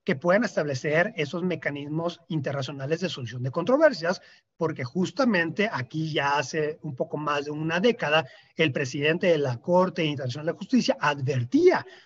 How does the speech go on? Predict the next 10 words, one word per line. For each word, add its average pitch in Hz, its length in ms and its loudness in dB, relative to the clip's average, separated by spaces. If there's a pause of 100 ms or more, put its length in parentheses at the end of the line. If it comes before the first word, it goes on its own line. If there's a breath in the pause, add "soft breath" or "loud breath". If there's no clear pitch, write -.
del 175 300 6
peligro 165 460 4
de 220 80 2
la 208 140 2
fragmentación 135 640 -6
del 147 140 -2
derecho 139 320 -2
internacional. 165 540 4 (440 soft breath)
Esto 175 320 2
significa 233 720 0